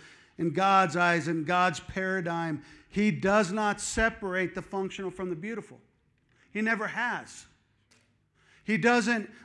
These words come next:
look for the worker who's, who's wearing jeans and like, "Okay, you dig the ditch, but this guy that's really pretty or this girl that's really attractive, you just stay here and get on Instagram."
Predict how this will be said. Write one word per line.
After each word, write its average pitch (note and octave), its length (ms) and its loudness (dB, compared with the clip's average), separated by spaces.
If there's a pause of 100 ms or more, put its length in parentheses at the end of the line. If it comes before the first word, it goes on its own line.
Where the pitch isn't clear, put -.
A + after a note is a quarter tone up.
look A3+ 240 4
for A3+ 220 2
the G#3+ 100 2
worker G#3+ 520 4
who's, F#3+ 380 2 (200)
who's F#3+ 300 2
wearing G#3+ 500 2
jeans G#3+ 600 4 (200)
and F#3+ 120 4
like, F#3+ 180 4
"Okay, G3+ 300 4
you G#3 180 4
dig F3 220 2
the F#3 60 -4
ditch, G#3 540 -4 (220)
but F#3 160 -4
this A3+ 200 0
guy G3 280 4
that's F#3+ 180 0
really A3 480 6
pretty G#3 500 2
or F#3 160 0
this G3 200 -4
girl G#3 260 -2
that's F#3+ 160 -6 (240)
really G#3+ 300 6
attractive, G3+ 420 2
you G3+ 60 -2
just F3 220 -6
stay G3+ 220 -4
here F#3 180 -4
and E3+ 120 -4
get F#3 140 -6
on F3 140 -4
Instagram." C#3 520 -10